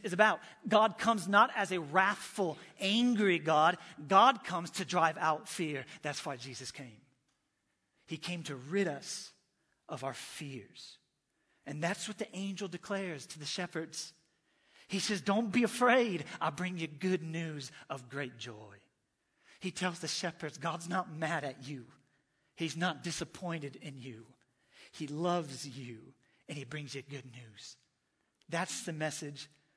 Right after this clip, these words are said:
of Christmas. But most of our struggles in this life are rooted in fear, are they not?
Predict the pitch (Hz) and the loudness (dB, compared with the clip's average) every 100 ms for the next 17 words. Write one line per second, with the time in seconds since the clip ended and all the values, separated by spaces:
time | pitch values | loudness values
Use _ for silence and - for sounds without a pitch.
0 | _ 147 - - 202 - 147 - - _ | _ -16 -10 -6 -6 -6 -12 -14 -16 _
1 | _ _ _ _ _ _ _ _ _ _ | _ _ _ _ _ _ _ _ _ _
2 | _ _ _ _ _ _ _ - 170 190 | _ _ _ _ _ _ _ -4 2 4
3 | 233 233 190 175 - 214 208 175 151 196 | 4 4 4 2 2 2 4 2 0 -4
4 | 196 190 180 185 208 208 156 160 - 160 | -2 -2 -4 -4 0 2 0 -4 -4 -4
5 | 139 156 214 160 139 - 170 151 - - | -2 0 0 0 -4 -8 -10 -10 -12 -8
6 | 240 170 - - _ _ _ _ _ _ | -6 -6 -10 -20 _ _ _ _ _ _
7 | 139 123 120 143 277 | -12 -10 -6 -4 -6